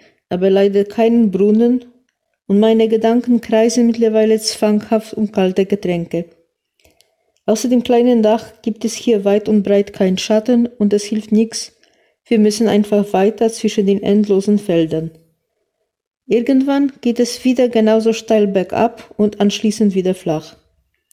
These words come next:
Der Name Meseta kommt ja nicht ohne Grund von dem Wort Messer, Tisch. Wir laufen wieder auf dem Asphalt und ich bin langsam den Tränen nahe.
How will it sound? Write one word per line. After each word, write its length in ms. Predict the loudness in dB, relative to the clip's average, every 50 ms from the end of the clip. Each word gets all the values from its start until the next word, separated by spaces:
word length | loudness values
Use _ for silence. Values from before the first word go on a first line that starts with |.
| _ _ _ _ _ _ _ _ _ _ -2
Der 80 | 0
Name 340 | 2 4 4 4 4 2 2
Meseta 580 | 2 2 0 0 0 0 0 0 0 -2 -2 -2
kommt 340 | -2 -2 0 0 2 2
ja 100 | 2 2
nicht 260 | 2 2 2 0 0 0
ohne 240 | 0 2 2 2 2
Grund 340 | 0 0 2 2 0 0 -2
von 180 | -2 0 2
dem 220 | 2 2 2 2 0
Wort 400 | 0 0 -2 -4 -8 -10 -4 0
Messer, 580 | 0 2 2 0 -2 -4 -4 -4 -4 -6 -10 _ _ _ _ _ _
Tisch. 420 | -6 -4 -4 -4 -6 -8 -18 _ _ _ _ _ _ _ _ _ _ _ _ _ _ _ -20 _ _ _ _ _ _ _ _ _ _ _
Wir 140 | 0 2 2
laufen 480 | 2 2 2 0 0 0 0 2 2 2
wieder 280 | 0 2 2 2 2
auf 80 | 0 0
dem 160 | 0 -2 -2
Asphalt 680 | -2 -4 -6 -6 -2 0 2 2 0 0 -4 -10 -20 _ _ _ _ -6
und 180 | -4 -2 -2 -2
ich 200 | -4 -4 -4 -4
bin 200 | 0 0 2 2
langsam 560 | 2 2 2 0 0 -2 0 0 2 2 4
den 180 | 2 2 0
Tränen 460 | -2 -2 -2 -2 -2 -2 -2 -4 -4 -4
nahe. 320 | -6 -6 -6 -6 -8 -10